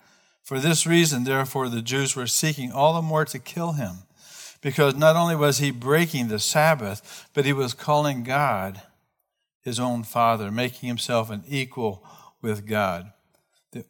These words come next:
only crime that Christ did was to be Christ.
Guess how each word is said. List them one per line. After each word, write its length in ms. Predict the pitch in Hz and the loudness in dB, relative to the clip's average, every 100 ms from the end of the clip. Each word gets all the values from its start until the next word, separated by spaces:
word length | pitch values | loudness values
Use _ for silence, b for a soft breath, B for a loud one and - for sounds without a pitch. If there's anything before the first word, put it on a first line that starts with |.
| - | -2
only 380 | 156 214 226 226 | 2 2 2 0
crime 520 | - 175 160 151 147 | -2 0 2 2 0
that 180 | 120 - | -6 -8
Christ 480 | - 131 135 120 - _ _ _ _ _ _ _ _ _ 123 | -2 -2 0 -4 -10 _ _ _ _ _ _ _ _ _ -12
did 460 | 113 123 101 90 95 _ _ _ _ _ _ _ _ | 0 0 0 -4 -16 _ _ _ _ _ _ _ _
was 220 | 117 104 | -8 -8
to 160 | - 113 | -8 -12
be 640 | 104 110 131 117 92 110 | -12 -8 -4 -4 -6 -12
Christ. 840 | - - 101 78 101 - - - | -14 -10 -10 -10 -14 -12 -12 -14